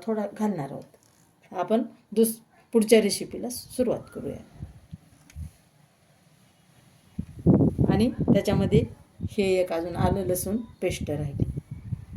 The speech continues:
आपण गॅस चालू करून ही कढई ठेवलेली आहे.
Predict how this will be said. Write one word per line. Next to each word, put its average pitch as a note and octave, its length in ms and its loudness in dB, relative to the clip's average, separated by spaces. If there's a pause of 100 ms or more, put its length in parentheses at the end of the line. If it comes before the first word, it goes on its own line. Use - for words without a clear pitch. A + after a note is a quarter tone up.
(2500)
आपण G#3 320 -2
गॅस G#3+ 320 2
चालू G3+ 220 0
करून F#3+ 320 -4
ही F#3+ 100 -4
कढई F#3+ 360 0
ठेवलेली F3 500 0
आहे. F3+ 220 -2